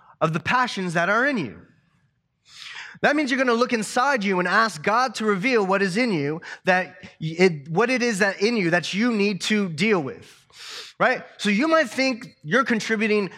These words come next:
fifty percent to the conflict. You might think you're contributing, uh,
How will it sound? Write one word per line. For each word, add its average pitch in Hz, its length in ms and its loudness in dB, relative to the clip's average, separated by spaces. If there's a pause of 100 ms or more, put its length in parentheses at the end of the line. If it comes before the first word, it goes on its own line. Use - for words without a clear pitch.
(100)
fifty - 600 -2
percent 175 500 0 (160)
to 147 300 -2
the 135 140 -2
conflict. 113 600 -4 (200)
You 269 120 0
might 254 200 0
think 233 240 -2
you're 226 200 0
contributing, 214 800 0 (400)
uh, 190 300 0